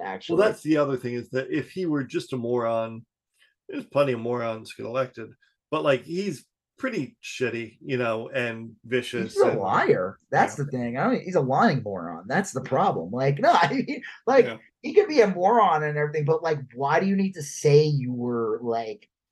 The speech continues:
Speaker 1: why do you need
Speaker 2: Yeah.
Speaker 1: to say you, you started a business that has mostly women working there?
Speaker 2: <laughs>
Speaker 1: Why do you say that you were a war veteran? Why do you say, he said he claims he was a fireman or some shit.
Speaker 2: Yeah.
Speaker 1: Why, like, you're just a liar, dude.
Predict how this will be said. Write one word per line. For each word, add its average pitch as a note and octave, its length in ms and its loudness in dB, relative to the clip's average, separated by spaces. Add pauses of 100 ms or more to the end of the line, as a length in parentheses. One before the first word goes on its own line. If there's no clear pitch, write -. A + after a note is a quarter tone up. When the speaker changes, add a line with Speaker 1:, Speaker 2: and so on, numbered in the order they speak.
(200)
Speaker 1:
why E3+ 160 4
do A3+ 80 2
you B3+ 80 6
need - 60 4
Speaker 2:
Yeah. D4 80 0
Speaker 1:
to - 80 -14 (120)
say G#3 160 2
you, G3 380 -2
you D#3 380 -4
started D#3+ 380 4
a C#3+ 40 0
business C#3+ 460 2
that C3 240 -2
has C#3 240 0
mostly C#3 280 -2
women B2 320 -6
working B2 320 -6
there? A#2 280 -4 (180)
Speaker 2:
<laughs> - 120 -14
Speaker 1:
Why D#3+ 220 4
do G3 100 0
you G#3 200 0
say G3 300 2
that F3 200 4
you D#3+ 140 -2
were D3+ 160 10
a B2 140 -2
war C#3 260 2
veteran? C#3 420 0 (200)
Why D#3 220 0
do G3 60 -2
you G#3 120 -4
say, G3 260 4
he F#3 200 -8
said G3+ 180 0
he G3+ 100 -8
claims G3 320 -6
he G3 60 -2
was D3 100 -4
a - 60 -6 (100)
fireman F3+ 560 0
or G#3 80 -6
some G#3 200 -4
shit. G#3 500 2 (200)
Speaker 2:
Yeah. C#3+ 180 -4
Speaker 1:
Why, F#3 260 4
like, A3 140 0 (160)
you're G#3 220 2
just B3+ 140 -8
a A#3 60 -6
liar, F#3 760 0
dude. A#3+ 440 4